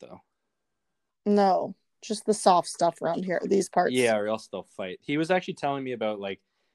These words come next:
Speaker 1: uh, in Halifax, Nova Scotia, that once club,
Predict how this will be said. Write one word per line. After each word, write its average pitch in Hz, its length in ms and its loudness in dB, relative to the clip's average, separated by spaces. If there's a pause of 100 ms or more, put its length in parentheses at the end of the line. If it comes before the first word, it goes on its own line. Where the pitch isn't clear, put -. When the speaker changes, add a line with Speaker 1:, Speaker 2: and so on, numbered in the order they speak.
(260)
Speaker 1:
uh, 95 280 -4
in 95 120 -14
Halifax, 104 680 -4
Nova 92 200 -12
Scotia, 90 580 -10 (500)
that 95 380 -6 (400)
once 110 260 -4
club, 107 360 -4